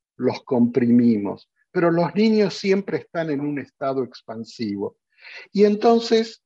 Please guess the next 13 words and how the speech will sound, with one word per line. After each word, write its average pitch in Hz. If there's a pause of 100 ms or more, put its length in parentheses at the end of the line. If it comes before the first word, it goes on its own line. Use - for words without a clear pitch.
(120)
lo 170
que 175
yo 233 (360)
descubrí 160
así, 160 (1040)
no 208
intelectualmente, 135
sino 120
visceralmente, 113 (360)
como 113
sentimiento, 117 (440)
es 165
que 170